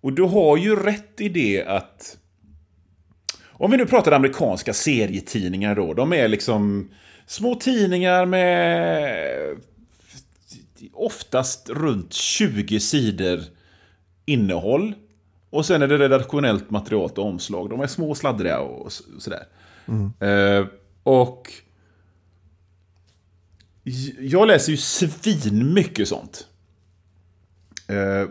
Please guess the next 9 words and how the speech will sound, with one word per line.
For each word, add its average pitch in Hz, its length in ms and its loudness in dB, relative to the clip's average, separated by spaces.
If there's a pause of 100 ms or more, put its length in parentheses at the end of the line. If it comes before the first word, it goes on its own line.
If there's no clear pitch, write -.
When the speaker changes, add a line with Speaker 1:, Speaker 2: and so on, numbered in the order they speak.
(640)
Speaker 1:
och 131 380 2 (320)
då 170 500 4
läser 165 520 6
jag 110 360 4
alltid, 98 800 0 (760)
ja, 151 420 4
det 190 300 6
är 220 80 2
ingenting. 107 760 -2